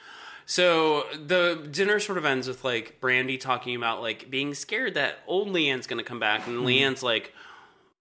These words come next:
Speaker 1: "Old Leanne does exist, but I just control her better."
Speaker 2: <laughs>
Speaker 1: And then Brandy says that she doesn't think anyone at this table trusts Leanne, and that's where we get the "to be
Speaker 2: Uh.
Speaker 1: continued."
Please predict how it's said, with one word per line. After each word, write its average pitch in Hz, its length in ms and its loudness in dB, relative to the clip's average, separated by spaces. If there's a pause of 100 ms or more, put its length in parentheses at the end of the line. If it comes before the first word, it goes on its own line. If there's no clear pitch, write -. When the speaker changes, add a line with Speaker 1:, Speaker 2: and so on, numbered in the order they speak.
(640)
Speaker 1:
"Old 151 220 0
Leanne 104 320 -2
does 117 260 -6
exist, 95 680 -8
but 104 100 -4
I 95 140 -2
just 95 220 -8
control 107 520 -4
her 107 180 -4
better." 90 540 -6
Speaker 2:
<laughs> 285 140 -8 (640)
Speaker 1:
And 143 180 4
then 156 560 4
Brandy 147 400 2
says 151 320 0
that 123 380 2
she 139 120 -4
doesn't 147 300 -2 (1120)
think 143 320 0
anyone 127 840 0
at 92 200 -2
this 104 180 -10
table 101 360 -4
trusts - 440 -4
Leanne, 85 420 -4
and 123 80 -4
that's 143 240 2
where 147 160 2
we 131 140 0
get 107 260 0
the 95 220 -2 (120)
"to 107 180 -12
be 101 120 -10
Speaker 2:
Uh. 202 80 2
Speaker 1:
continued." 76 840 -10